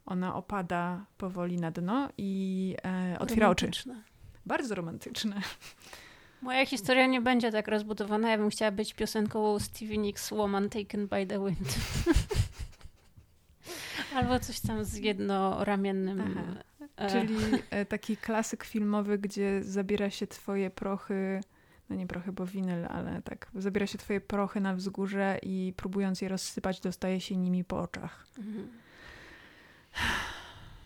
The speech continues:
Speaker 1: To brzmi jak coś, co mogłoby się nam przydarzyć.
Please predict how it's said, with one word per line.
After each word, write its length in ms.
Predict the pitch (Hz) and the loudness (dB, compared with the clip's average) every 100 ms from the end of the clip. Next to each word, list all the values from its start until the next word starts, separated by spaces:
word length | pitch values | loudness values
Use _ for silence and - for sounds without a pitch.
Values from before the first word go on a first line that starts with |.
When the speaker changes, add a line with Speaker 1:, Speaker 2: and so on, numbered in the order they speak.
| - - - - - 247 | -20 -20 -18 -18 -16 -6
Speaker 1:
To 140 | 277 | -4
brzmi 340 | 285 277 269 | -2 2 2
jak 200 | 269 247 | 2 0
coś, 200 | 247 294 | 0 0
co 120 | 254 254 | 2 2
mogłoby 340 | 247 247 240 | 2 2 2
się 80 | 233 | 2
nam 120 | 226 | 0
przydarzyć. 560 | - 196 170 180 185 | 0 -2 -2 -4 -10